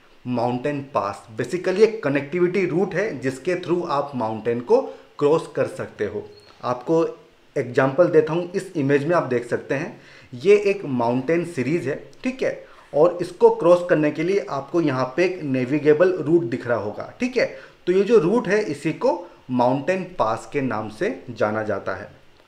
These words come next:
आप ऐसे भी समझ सकते हैं कि अगर कोई mountain series है, अगर इसको cross करना है तो कुछ इस तरह का route होगा जिसे आप mountain pass के नाम से जान सकते हैं, ठीक है। तो ये तो हो गया कि mountain pass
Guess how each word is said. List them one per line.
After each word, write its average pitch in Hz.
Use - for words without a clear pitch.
आप 131
ऐसे 139
भी 170
समझ 165
सकते 165
हैं 214
कि 202
अगर 151
कोई 165
mountain 135
series 151
है, -
अगर 139
इसको 180
cross 143
करना 120
है 170
तो 381
कुछ 208
इस 180
तरह 156
का 170
route 139
होगा 139
जिसे 127
आप 151
mountain 117
pass -
के -
नाम 107
से -
जान 110
सकते -
हैं, 95
ठीक 226
है। -
तो 214
ये 151
तो 208
हो 165
गया 196
कि 208
mountain 160
pass 165